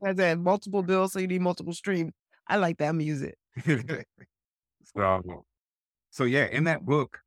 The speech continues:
Speaker 2: it introduced, I, because I always wondered, like, you ever wonder what money, what the banks do with your money when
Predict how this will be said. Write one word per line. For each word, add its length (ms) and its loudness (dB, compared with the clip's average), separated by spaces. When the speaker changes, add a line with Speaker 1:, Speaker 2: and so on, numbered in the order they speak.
Speaker 2:
it 400 0
introduced, 540 -8
I, 120 -2
because 280 -2
I 80 0
always 200 0
wondered, 380 -4
like, 280 -2
you 100 -6
ever 140 -2
wonder 260 2
what 160 -2
money, 480 -4
what 180 -2
the 60 -4
banks 400 -2
do 140 0
with 160 -2
your 120 -4
money 480 -4
when 640 -2